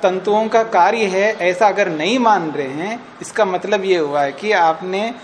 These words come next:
कार्य को और कारण को अलग नहीं माना, दोनों को एक मान रहे हैं।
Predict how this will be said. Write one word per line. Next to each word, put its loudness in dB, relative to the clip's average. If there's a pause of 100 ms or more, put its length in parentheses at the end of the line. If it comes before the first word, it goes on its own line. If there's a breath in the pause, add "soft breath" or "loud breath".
(200 loud breath)
कार्य 4
को 4
और 2
कारण 2
को -2
अलग 2
नहीं 2
माना, -2
दोनों -2
को -2
एक 0
मान 0
रहे -12
हैं। -20